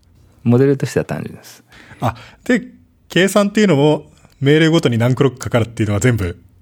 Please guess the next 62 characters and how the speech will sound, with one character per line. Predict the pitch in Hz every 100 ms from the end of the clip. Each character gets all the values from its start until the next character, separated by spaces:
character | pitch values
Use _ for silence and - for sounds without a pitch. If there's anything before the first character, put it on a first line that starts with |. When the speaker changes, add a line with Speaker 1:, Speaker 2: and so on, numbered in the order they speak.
| _ _ _ _
Speaker 2:
ス | - -
ペ | 113
ッ | 117
ク | -
シ | 143
ー |
ト | 110
に | 104
書 | 113
い |
て | 107
あ |
る | 98
ま | 104
ん | 101
ま | 101
っ |
て | - - 85
い | 78
う。 | 80
Speaker 1:
は | - 107
い。 | 82 - - - - - _ _
で、 | 123
そ | 117 120
の |
ま | 120
ん | 117
ま、 | 120 117 -
あ | 110
の、 | 101 98
だ | 110
か | 92
ら、 | 87 - _ -
タ | 120
イ | 120
ミ |
ン | 120
グ |
自 | 113 113
分 | 117
で | 113
ク | -
ロ | 120
ッ |
ク | 113
計 | - 98
算 | 101 95
し | -
て、 | 95 90 85 - -
特 | - -
に | 87
外 | - 113 87
と | 80
や | 78
り | 82
取 | 80
り | 78
す | -
る |
場 | 65
合 | - -
は、 | 82